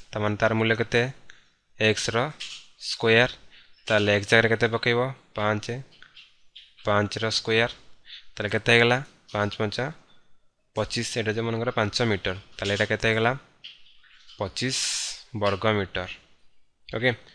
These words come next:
ତାହେଲେ ଯଦି ଏକ୍ସର ମୂଲ୍ୟ ଟେନ୍ ମିଟର ହୁଏ, ଦଶ ମିଟର ହୁଏ, ତାହେଲେ କ୍ଷେତ୍ରଫଳ କେତେ ହବ? କ୍ଷେତ୍ରଫଳ ଏଇଟା ନିଜେ ସମାଧାନ କରିକି ତମେ ମୂଲ୍ୟଟାକୁ ଏ ବକ୍ସ ମଧ୍ୟରେ ଲେଖ.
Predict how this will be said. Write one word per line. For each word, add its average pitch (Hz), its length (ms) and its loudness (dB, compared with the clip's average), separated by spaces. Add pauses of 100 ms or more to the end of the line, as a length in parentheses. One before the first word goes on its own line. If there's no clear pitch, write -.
(240)
ତାହେଲେ 101 220 0
ଯଦି 110 220 -2 (1040)
ଏକ୍ସର 107 420 0
ମୂଲ୍ୟ 107 260 4 (1040)
ଟେନ୍ 120 280 10 (260)
ମିଟର 104 360 -4
ହୁଏ, 104 100 -2
ଦଶ 101 280 -2
ମିଟର 110 320 0
ହୁଏ, 92 200 -4 (360)
ତାହେଲେ 113 180 0
କ୍ଷେତ୍ରଫଳ 110 460 0 (800)
କେତେ 101 220 -4
ହବ? 90 200 -4 (760)
କ୍ଷେତ୍ରଫଳ 101 500 -6 (840)
ଏଇଟା 107 100 -2
ନିଜେ 107 180 0
ସମାଧାନ 110 380 0
କରିକି 104 200 -2
ତମେ 107 240 -2 (720)
ମୂଲ୍ୟଟାକୁ 104 380 -2
ଏ 107 60 0
ବକ୍ସ 104 280 -2
ମଧ୍ୟରେ 104 220 0
ଲେଖ. 107 160 -2